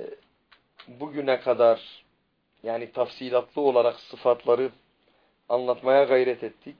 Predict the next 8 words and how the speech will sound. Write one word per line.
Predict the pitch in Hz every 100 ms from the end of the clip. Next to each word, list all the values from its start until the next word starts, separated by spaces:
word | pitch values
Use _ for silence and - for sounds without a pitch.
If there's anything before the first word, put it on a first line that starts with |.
| _ _ _ _ _ _ _ _ - -
Son | - - 160
olarak | 165 139 127 123 - - _ _ _ _
sapık | - - 139 220
fırkalardan | - 139 - 123 113 104 98 90 _ _ _ _ _ 98
Cebriye, | 135 131 135 143 127 120 - _ _ _ _ _ _ -
Kaderiye, | 127 127 127 135 127 120 117 - _ _ -
Mu'tezile, | 117 117 117 120 113 135 127 123 113 - _ _ 120
Murciye, | 117 120 117 135 127 120 117